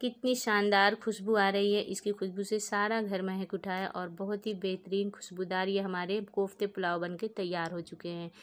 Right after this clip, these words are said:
इसको सर्व करते हैं। ऊपर से डाल देंगे हम ये तली हुई प्याज, कटे हुए मिर्च और नींबू, टमाटर से इसको सर्व करते हैं। बहुत ही बेहतरीन बन के तैयार होता है। आप इसको बकरीद पे, ईद पे या फिर,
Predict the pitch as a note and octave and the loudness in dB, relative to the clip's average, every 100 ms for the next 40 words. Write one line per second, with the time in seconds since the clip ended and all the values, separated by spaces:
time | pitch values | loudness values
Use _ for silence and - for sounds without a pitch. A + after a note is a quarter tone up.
0 | - - G#3+ - A3+ A3+ G#3 G#3 G3+ G3 | -20 -12 -8 2 2 4 4 4 2 0
1 | G#3+ G#3+ A3 - F#3 G3 G3 G#3 G3 F#3 | 0 0 0 -2 -2 -2 -2 -2 0 0
2 | F#3 F#3+ G3 G3 G3+ G3 G3+ A#3 - - | 0 -2 0 -2 -2 0 -2 -4 -10 -20
3 | - - G#3+ G#3+ G#3+ G#3 - G3 G3 G3 | -20 0 2 4 4 2 2 4 2 0
4 | G3+ G3+ G3+ G3 G3 F#3+ F#3 F#3 - - | -2 0 2 4 2 2 -2 -6 -10 -20
5 | - - - - F#3 F#3 F#3 G3 F#3 F3+ | -20 -20 -10 0 2 4 4 2 0 -2
6 | F#3+ G3 G3 G3+ F#3+ F3 F#3 F3+ F#3+ - | -2 -2 0 0 0 0 -4 -4 -6 -2
7 | G3 G3 F3 G3 F#3+ F#3 F#3 F3+ F3+ F#3 | 0 0 -2 -6 -6 -6 -6 -6 -6 -4
8 | F#3+ F#3+ F3+ F3 F#3+ F3 F#3 F3 F#3+ F#3+ | -6 -4 -4 -4 -4 -4 -4 -2 -2 -2
9 | F#3 F3+ F#3+ G3 F#3 F3 F3 F3+ F3+ F3+ | -2 -4 -6 -4 -4 -4 -4 -6 -6 -6
10 | F3+ E3+ F3+ - F#3+ F3+ F3 F#3 F3+ F3 | -6 -6 -10 -8 -4 -2 -2 -4 -6 -6
11 | - F#3 E3 F3+ F3 - F3+ F3+ F3 F#3+ | -4 -2 -2 -4 -6 -6 -6 -4 -4 -4